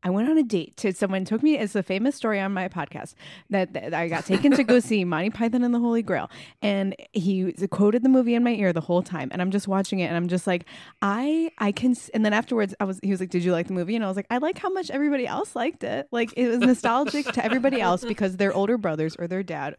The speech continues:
Speaker 1: showed them the movie when they were young, you know? And then me watching it as what, like, a twenty,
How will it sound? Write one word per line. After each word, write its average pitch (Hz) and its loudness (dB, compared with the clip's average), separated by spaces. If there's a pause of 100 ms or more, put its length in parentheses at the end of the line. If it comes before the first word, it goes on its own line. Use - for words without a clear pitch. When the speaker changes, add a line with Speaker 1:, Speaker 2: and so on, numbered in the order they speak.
Speaker 1:
showed 175 -2
them 190 0
the 196 0
movie 156 0 (340)
when 190 0
they 165 -2
were 143 -6
young, 135 -8 (180)
you 196 0
know? 165 -4 (320)
And 202 0
then 185 0
me 226 4
watching 196 0
it 151 -4
as 160 -4
what, 160 -2
like, 151 -4
a 151 -6
twenty, 156 -6